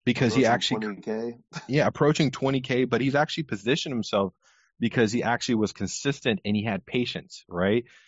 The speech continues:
Speaker 1: And, and he figured out, "Okay, I don't need to do crazy things, but if I just do this one thing right and I'm consistent with it every single day from two to four o'clock, show up in Twitter Spaces and either host or, or just become a speaker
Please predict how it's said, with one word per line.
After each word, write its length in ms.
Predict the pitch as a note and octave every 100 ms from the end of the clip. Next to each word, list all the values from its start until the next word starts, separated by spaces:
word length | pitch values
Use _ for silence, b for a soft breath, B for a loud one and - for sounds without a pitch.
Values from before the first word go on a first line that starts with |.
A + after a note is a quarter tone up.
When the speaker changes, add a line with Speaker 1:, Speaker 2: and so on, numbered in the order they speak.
| b b
Speaker 1:
And, 180 | A2 G2+
and 140 | G#2 G#2
he 20 |
figured 320 | - B2 A#2+
out, 140 | A2 G#2+
"Okay, 300 | - G2+ - -
I 100 | G2
don't 120 | C3 D#3
need 120 | D#3
to 80 | C3+
do 200 | C3 A2+
crazy 380 | - A#2+ B2
things, 320 | A2+ A#2 A2 -
but 180 | G2+ F2+
if 120 | G2+
I 80 | G#2
just 260 | C3 -
do 140 | C3 B2+
this 180 | G#2+
one 380 | F#2 F2+ A2 C#3+
thing 260 | C#3+ D3 C3+
right 380 | B2 A#2 G2 -
and 160 | F2 F2
I'm 120 | F#2
consistent 580 | G#2+ - - A#2+ C3 G#2+
with 160 | G2
it 100 | F#2 -
every 240 | G2+ A2
single 260 | C3 D3+ C#3
day 220 | B2+ A2
from 160 | - F#2+
two 160 | -
to 60 | A2
four 220 | - A#2
o'clock, 340 | G2+ G#2 G2 F#2+ b b b
show 300 | - - B2+
up 120 | C#3+ -
in 100 | G2
Twitter 280 | - G2 F#2
Spaces 640 | - G2 - G2 F#2+ - b b b
and 180 | G#2+ G2+
either 220 | B2 A2+
host 440 | G2+ C#3+ D3 C#3+ -
or, 180 | G#2 F#2+
or 200 | G#2 F#2+
just 200 | A#2+ -
become 320 | B2 - G#2+
a 40 |
speaker 680 | F2+ - F#3+ - G#2+ G2 F#2+